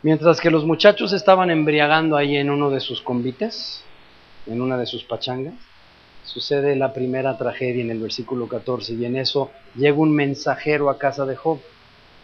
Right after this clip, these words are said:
Anota en el verso catorce, número uno, es el primer mensajero. Anota en el verso dieciséis, donde dice, "Vino otro",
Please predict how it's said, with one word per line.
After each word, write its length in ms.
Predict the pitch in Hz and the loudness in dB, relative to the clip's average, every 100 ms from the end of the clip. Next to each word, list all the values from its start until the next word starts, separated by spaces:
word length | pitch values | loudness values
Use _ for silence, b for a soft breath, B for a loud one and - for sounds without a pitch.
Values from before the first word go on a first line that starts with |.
| - - _ _ _ _ | -20 -20 _ _ _ _
Anota 320 | 120 135 139 143 | -4 -2 2 2
en 120 | 131 | 2
el 120 | 127 | 2
verso 220 | 135 139 | 2 0
catorce, 500 | 135 131 139 127 143 | 0 0 0 2 2
número 360 | 127 135 135 131 | 2 0 2 2
uno, 340 | 135 131 123 | 2 0 -2
es 100 | 117 | -4
el 120 | 131 | -6
primer 460 | 120 123 123 131 135 | -6 -6 -4 -4 -4
mensajero. 600 | 131 127 120 113 127 110 - - - - b b b | -4 -6 -8 -6 -6 -8 -12 -20 -20 -20 b b b
Anota 340 | - 127 147 165 | -4 2 4 6
en 80 | 147 | 4
el 140 | 135 | 4
verso 260 | 135 135 143 | 2 4 2
dieciséis, 600 | 131 120 - 139 135 120 | 0 -2 2 4 4 2
donde 240 | 123 123 | -2 -2
dice, 340 | 127 - 123 - | -2 -4 -6 -6
"Vino 400 | 127 165 165 160 | 6 8 10 8
otro", 500 | 165 160 160 143 120 | 10 8 8 4 2